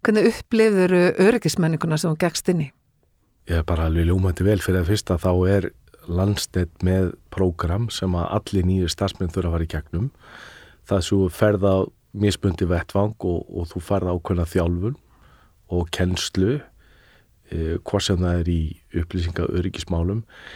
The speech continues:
Speaker 2: eða raunlægum málunum. Og ég get allavega sagt, eh, eins og þegar ég heimsótti Halldór fyrst og við settumst niður saman og,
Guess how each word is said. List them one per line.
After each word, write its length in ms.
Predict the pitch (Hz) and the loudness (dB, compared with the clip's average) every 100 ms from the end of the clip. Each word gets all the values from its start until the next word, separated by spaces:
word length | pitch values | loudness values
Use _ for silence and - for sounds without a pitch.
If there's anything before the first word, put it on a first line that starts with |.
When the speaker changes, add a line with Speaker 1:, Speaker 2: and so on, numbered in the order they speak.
| - - | -20 -6
Speaker 2:
eða 320 | - 131 127 110 | 0 2 4 4
raunlægum 460 | 104 98 82 82 82 | 2 2 -2 -2 -2
málunum. 360 | 78 73 82 131 _ _ _ - 90 | -4 -4 -8 -10 _ _ _ -10 -4
Og 240 | 87 90 | 0 2
ég 160 | 90 90 | 2 0
get 140 | 87 | -2
allavega 300 | 92 92 95 | -2 0 -2
sagt, 460 | - 101 - - - | 0 -4 -4 -14 -14
eh, 680 | - - 58 64 60 - 50 | -12 -12 -14 -14 -14 -12 -4
eins 140 | 90 95 | -2 -2
og 80 | 87 | 0
þegar 180 | 95 | 2
ég 80 | 87 | 2
heimsótti 400 | 98 - 90 87 | 2 0 -4 0
Halldór 400 | 92 120 - 87 | 2 2 0 -6
fyrst 460 | - 98 - - - | -2 -2 -2 -8 -8
og 80 | - - - - - - | -8 -10 -20 -20 -16 -6
við 120 | 87 | 0
settumst 400 | 107 104 - 92 | 0 0 0 0
niður 240 | 101 92 82 | 0 0 0
saman 460 | 110 107 87 85 | 0 0 0 0
og, 140 | 80 | -4